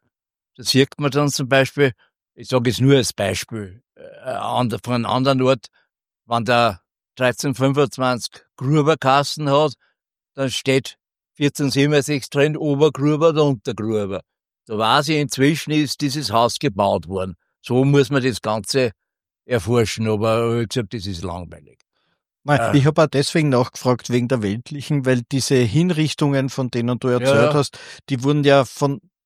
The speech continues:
Speaker 2: weltlichen Menschen durchgeführt,
Speaker 1: Ja, ja,
Speaker 2: ja.
Speaker 1: ja.
Speaker 2: Das heißt, es muss ja ein, eine weltliche Verwaltung dann auch gegeben haben, äh,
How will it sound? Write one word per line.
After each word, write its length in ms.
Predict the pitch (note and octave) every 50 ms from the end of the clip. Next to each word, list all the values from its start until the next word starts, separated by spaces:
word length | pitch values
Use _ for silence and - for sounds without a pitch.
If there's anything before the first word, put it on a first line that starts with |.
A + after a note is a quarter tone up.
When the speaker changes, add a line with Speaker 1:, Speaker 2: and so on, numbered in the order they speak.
| _ _ _
Speaker 2:
weltlichen 720 | A2+ A2 C3+ C3+ C3+ C3 - - C3+ B2 - - B2+ A#2
Menschen 400 | A2 G#2+ G#2 G2 - - B2 G2
durchgeführt, 640 | - G#2+ G2+ - - - - - - G#2+ G2 F#2+
Speaker 1:
Ja, 80 | C#3+ D#3+
ja, 160 | E3+ D3+ A#2+
Speaker 2:
ja. 200 | A2 C3 C#3+ C3+ - - C#3
Speaker 1:
ja. 140 | C#3+ D#3 D3+
Speaker 2:
Das 140 | B2+ G#2 -
heißt, 200 | C#3+ C#3 - -
es 160 | C#3+ B2+ -
muss 260 | C#3+ C#3+ E3 - -
ja 200 | - D3 C#3 C3+ -
ein, 360 | B2 C3 B2 B2 A#2+ A#2 A2 - - _ _ _ _
eine 400 | - C3+ B2 B2 B2 A#2 A2 A2
weltliche 580 | A#2+ C3 C#3+ D#3 - - E3+ E3 - - D3 C3+
Verwaltung 760 | - - C3+ G#2 G2 F#2 A2+ C3 C3 - - D3 C3+ B2 - -
dann 180 | - B2+ A#2
auch 160 | - F#2 G#2+
gegeben 520 | A#2 - D3+ C3 - C3+ C3 C3+ C#3+ C#3+ C3
haben, 300 | C3+ C3+ C3+ C3+ D3 C3 - _ _ _ _
äh, 400 | - B2+ B2 B2 B2 B2 B2 B2